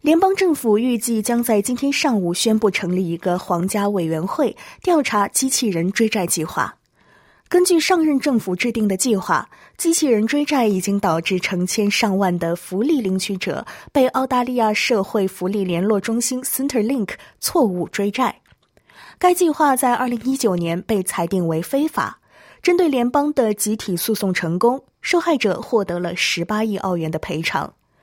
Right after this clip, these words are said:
联邦法院法官伯纳德·墨菲将机器人追债计划描述为公共管理的巨大失败，但莫里森政府从未透露谁应该承担责任。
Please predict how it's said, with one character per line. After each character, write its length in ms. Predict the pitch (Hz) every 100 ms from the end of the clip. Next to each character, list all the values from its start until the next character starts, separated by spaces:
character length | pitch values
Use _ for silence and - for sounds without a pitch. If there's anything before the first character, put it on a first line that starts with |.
| _ _ _ _ _
联 140 | 254
邦 140 | 254 285
法 140 | 220
院 140 | 208 208
法 200 | 180 170
官 360 | 220 233 247 -
伯 140 | 233
纳 180 | 320 311
德· 380 | 226 175 180 208
墨 220 | 254 254 190
菲 320 | - 269 302 - -
将 280 | - 277 285
机 160 | -
器 200 | 285 -
人 240 | 240 175 185
追 120 | 254
债 180 | 262 226
计 220 | - 254
划 300 | 180 170 165
描 220 | 180 175
述 220 | 175 196
为 160 | 170 160
公 220 | 160 214
共 200 | 214 190
管 260 | 175 165 170 294
理 160 | 262 151
的 200 | 160 160
巨 220 | - 196
大 180 | 170 160
失 220 | - 226
败， 240 | 247 220 - _ _ _ - - -
但 140 | 311
莫 160 | 277 262
里 100 | 226
森 220 | 247 233
政 180 | 247 208
府 240 | - 175
从 280 | - 202 196
未 160 | 294 220
透 240 | - 185
露 240 | 170 156 - -
谁 240 | - 202
应 160 | 196 202
该 160 | 202 196
承 280 | - 156
担 180 | 156 165
责 200 | 165 156 160
任。 220 | 233